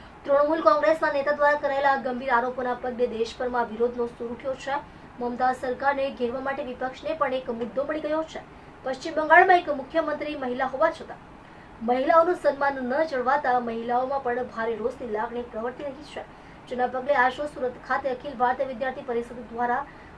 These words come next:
મમતા સરકાર અને તૃણમૂલ કોંગ્રેસના નેતા સામે દેખાવ અને વિરોધ નોંધાવવામાં આવ્યો છે.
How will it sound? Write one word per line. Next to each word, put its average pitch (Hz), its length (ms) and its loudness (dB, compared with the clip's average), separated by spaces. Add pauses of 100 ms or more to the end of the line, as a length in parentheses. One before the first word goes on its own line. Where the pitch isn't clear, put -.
(120)
મમતા 240 360 -2
સરકાર 269 480 0
અને 277 120 -2
તૃણમૂલ 254 480 -4
કોંગ્રેસના 294 500 2
નેતા 247 300 -2
સામે 285 260 -4
દેખાવ 240 560 -4
અને 254 160 -4
વિરોધ 220 380 -4
નોંધાવવામાં 208 460 -6
આવ્યો 294 200 -6
છે. - 160 -12